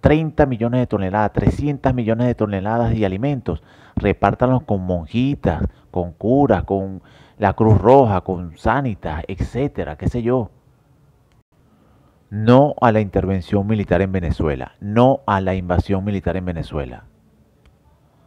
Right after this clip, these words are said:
Lo ideal sería que todos los venezolanos nos respetáramos y activáramos todos juntos la economía nacional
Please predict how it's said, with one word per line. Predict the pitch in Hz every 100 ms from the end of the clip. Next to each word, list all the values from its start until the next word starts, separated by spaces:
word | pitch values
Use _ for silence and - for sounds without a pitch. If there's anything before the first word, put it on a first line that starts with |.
| _ _ _ _ _ _ _ _
Lo | 98 104
ideal | 98 92 92
sería | 98 120 110 110 110
que | 92
todos | - 107 113 135 120
los | 113
venezolanos | 107 98 98 87 92 107 - -
nos | 110 120 -
respetáramos | 113 - 110 - 87 82 95 - - _ _ _
y | - 117 131 -
activáramos | 104 - 101 95 113 143 127 87
todos | 123 110 120 -
juntos | 117 104 85 101 -
la | 95
economía | 90 98 90 85 120 127
nacional | 120 90 107 90 87